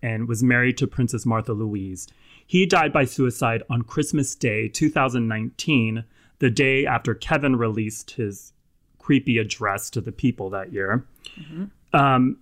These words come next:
Speaker 1: in May two thousand nineteen, Linda Culkin, who was a nursing assistant and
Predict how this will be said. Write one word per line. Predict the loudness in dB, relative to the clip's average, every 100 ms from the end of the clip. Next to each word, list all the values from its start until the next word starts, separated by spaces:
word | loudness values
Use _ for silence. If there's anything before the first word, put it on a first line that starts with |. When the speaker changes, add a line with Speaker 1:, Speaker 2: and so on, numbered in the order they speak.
| _
Speaker 1:
in | 2 4 4
May | 2 2 0
two | 0 2
thousand | 4 2 2
nineteen, | 2 0 -2 0 2 0 2
Linda | 2 4 4 4
Culkin, | 0 0 0 0 -2 -4 -2 -6 -6 -20 -20 -2
who | 4
was | 4 6
a | 4
nursing | 4 4 2 2
assistant | 0 -2 -6 -8 -10 -12 -14 -2
and | 0 0 0